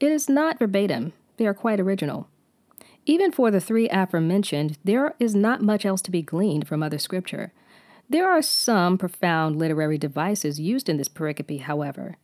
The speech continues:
including a simile in verse four, personification in verse eight, and even irony in verses nine to eleven,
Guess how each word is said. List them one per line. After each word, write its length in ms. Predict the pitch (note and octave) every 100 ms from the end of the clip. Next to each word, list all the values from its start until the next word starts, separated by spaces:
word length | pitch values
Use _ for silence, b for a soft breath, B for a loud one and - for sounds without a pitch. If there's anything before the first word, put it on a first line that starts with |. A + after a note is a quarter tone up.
| _
including 640 | G3+ G3 - C#4+ B3+ D#3+ -
a 100 | E3+
simile 380 | - C4+ B3
in 180 | D3 D#3
verse 280 | D#3 E3+ -
four, 420 | - A#3 A#3+ - - _ _ _
personification 920 | - F#3 F3+ D#3+ D#3 D3+ E3 F3 A#3
in 120 | G3
verse 260 | D3+ D3 -
eight, 300 | D#3+ D#3+ - b b b b -
and 140 | F#3 -
even 340 | A3 C4+ E3 -
irony 480 | A#3+ D4+ D3+ D3 -
in 120 | E3
verses 360 | F3 F#3+ F3+
nine 240 | D#3 E3+ F3
to 140 | G3
eleven, 440 | F3 E3+ A#3 -